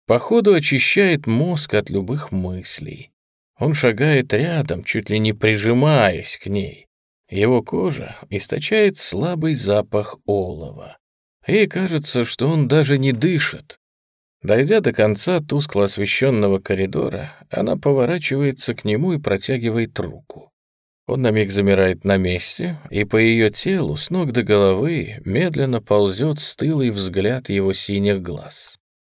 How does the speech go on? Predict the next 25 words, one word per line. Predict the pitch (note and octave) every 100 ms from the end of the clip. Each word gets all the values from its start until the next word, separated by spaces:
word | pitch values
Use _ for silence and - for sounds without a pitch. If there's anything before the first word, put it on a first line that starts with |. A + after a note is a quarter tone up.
| -
До | G#2+ D3+
нее | F#3+ A#3
доходит, | F3+ D#3 - G3 D#3+ D3 - - -
что | - -
в | G2
этот | A#2+ G2+
самый | - G#2 A2+ G#2
момент | F#2 F#2 F#2 G#2 F3 F2 - -
он | E3+
включает | D3 - B2 - D#3+ B2+
в | -
свою | - C3+ -
коллекцию | G#2 F#2+ G#2+ - - A2 G#2+
ее | G#2 G#2 A2+
саму, | B2 - D#3 F#3 F#3+ - - _ _ _ -
ведь | G#2+ A2 A2
не | G#2
каждый | - B2 F3 A#2+ G2
сувенир | F#2+ G2+ F#2 F2+ F2+ C#3+ D3 D3 -
можно | G2+ G#2 F#2+ F#2
поместить | G2+ A2 C3 - F#2 -
под | - -
стекло. | - - - D#2 - - _ _ _ _ _
«Ну | G#2+ B2+
все», | D3 - - F#2 F2+